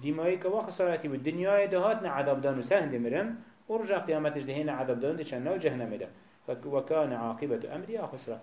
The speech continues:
یعنی اگه اونگیش هونه کنه، اونگیش گوشه هونه دنه امرت خدا و یت پیغمبر صلی الله علیه و سلم، دیمایی که اونگوش ده خسار ب-، دیمایی که همو کسی که ده هو بی.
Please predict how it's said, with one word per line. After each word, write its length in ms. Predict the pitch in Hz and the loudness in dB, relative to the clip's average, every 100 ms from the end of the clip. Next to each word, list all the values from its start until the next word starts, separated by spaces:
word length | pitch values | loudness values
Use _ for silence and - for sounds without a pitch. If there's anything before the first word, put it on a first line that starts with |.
| - - _ | -16 -20 _
یعنی 140 | 165 196 | -2 0
اگه 220 | 196 214 | 2 2
اونگیش 300 | 226 220 190 | 2 0 -2
هونه 220 | 180 170 | 0 2
کنه، 440 | 151 143 147 196 - - - | 2 0 0 -2 -6 -20 -12
اونگیش 260 | 156 180 170 | -4 -2 -2
گوشه 200 | 165 156 | -4 -2
هونه 220 | 156 160 | 0 0
دنه 180 | 156 151 | 2 0
امرت 460 | 143 147 143 139 | -2 0 0 0
خدا 280 | - 139 147 | -2 2 2
و 40 | |
یت 160 | 135 135 | 2 -2
پیغمبر 540 | 139 131 131 139 127 | 0 -2 0 0 0
صلی 180 | 123 123 | -4 -4
الله 380 | 123 127 120 120 | -4 -2 -2 -2
علیه 180 | 113 110 | -2 -2
و 60 | |
سلم، 260 | 107 127 175 190 - - 117 | -4 -4 -4 -4 -18 -18 -6
دیمایی 380 | 127 131 127 | -2 0 -2
که 120 | 123 127 | 0 -2
اونگوش 340 | 127 143 175 | -2 -2 -2
ده 140 | 143 | -2
خسار 340 | 127 127 143 156 | -4 -4 2 2
ب-، 220 | 156 143 | 0 -8
دیمایی 300 | 127 127 127 | -8 -6 -4
که 120 | 127 | -4
همو 200 | 120 160 | -4 -6
کسی 280 | 143 117 117 | -2 -4 -4
که 120 | 131 | -4
ده 180 | 151 127 | -2 0
هو 120 | 107 | -2
بی. 140 | 101 | -8